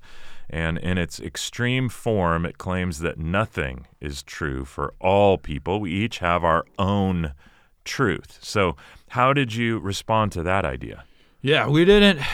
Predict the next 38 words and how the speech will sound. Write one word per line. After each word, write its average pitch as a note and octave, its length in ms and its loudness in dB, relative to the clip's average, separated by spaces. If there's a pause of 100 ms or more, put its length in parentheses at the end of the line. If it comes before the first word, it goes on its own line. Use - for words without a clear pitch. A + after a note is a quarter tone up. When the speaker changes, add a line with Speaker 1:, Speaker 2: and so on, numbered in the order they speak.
(160)
Speaker 2:
uh, B2+ 260 0
unpack C#3 520 2
postmodernism C3 920 2
in A2 200 -2
great A#2+ 360 -2
detail. G2 520 -4
There's G#2 200 -6
a G#2+ 80 -6
lot A2 340 -4
to A#2+ 200 -2
this G#2 360 -4
philosophy. F#2+ 720 -6
But G2+ 260 -6
yeah, A2+ 240 0
in A#2 160 -2
its B2 220 -4
extreme E3 420 -2
form, F#2+ 380 -6
it G2 80 -6
would, G2+ 360 -6
it A2 100 -6
would A2+ 220 -6
say F#2 440 -6 (480)
that, G2+ 460 -4
that A2+ 160 -4
all D3+ 240 -2 (320)
truth G#2 520 -4 (100)
is F#2+ 280 -6
really, G#2 560 -4
uh, F#2 180 -8
subjective. F2+ 920 -10
Everybody G2+ 540 -6
has F#2+ 240 -8
their F2+ 180 -8
own F2+ 160 -8
truth. F2 460 -10
There's F2 220 -10
not G2 300 -6